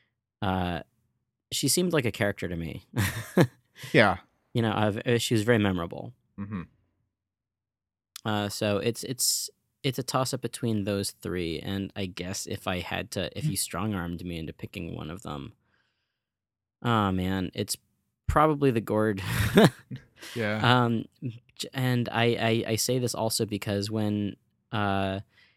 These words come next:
Speaker 1: Hirayama goes into the other restaurant with Sakamoto, uh, you see the sadness on his face when he
Speaker 3: Mm.
Speaker 1: leaves, and you really feel that.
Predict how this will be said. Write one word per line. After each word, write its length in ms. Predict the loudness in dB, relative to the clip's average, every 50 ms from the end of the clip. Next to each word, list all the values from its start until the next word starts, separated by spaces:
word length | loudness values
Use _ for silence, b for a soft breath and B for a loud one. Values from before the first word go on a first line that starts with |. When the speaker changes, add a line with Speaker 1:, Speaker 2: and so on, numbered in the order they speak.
| _ _ _
Speaker 1:
Hirayama 440 | 2 4 4 6 4 4 4 2 2
goes 340 | 2 2 4 4 2 2 0
into 240 | -2 -4 -4 -4 -4
the 160 | -2 0 0
other 380 | 0 0 0 0 -2 -2 -4 -8 -14 _ -6
restaurant 500 | -6 -6 -6 -6 -4 -4 -4 -2 -4 -6
with 100 | -8 -6
Sakamoto, 840 | -4 -4 -4 -4 -4 -4 -4 -4 -2 -2 0 0 0 -2 -4 -6 -12 _ _ _ _ _ _ _ _ _ _ -2
uh, 240 | 0 0 0 0 -2
you 100 | -2 -2
see 180 | -2 -2 -2
the 100 | -2 -2
sadness 800 | -2 0 -2 -2 -2 -4 -4 -4 -6 -4 -2 -4 -4 -4 -6 -10 -14 _ _ _
on 120 | -8 -6 -6
his 160 | -4 -6 -6
face 320 | -6 -4 -4 -4 -4 -4
when 100 | -6 -6
he 80 | -6 -6
Speaker 3:
Mm. 80 | -6 -4
Speaker 1:
leaves, 400 | -6 -4 -6 -6 -6 -6 -6 -6
and 260 | -6 -6 -6 -6 -6
you 140 | -6 -8 -6
really 220 | -4 -4 -4 -4
feel 320 | -6 -6 -8 -6 -6 -6 -6
that. 300 | -6 -4 -4 -4 -6 -8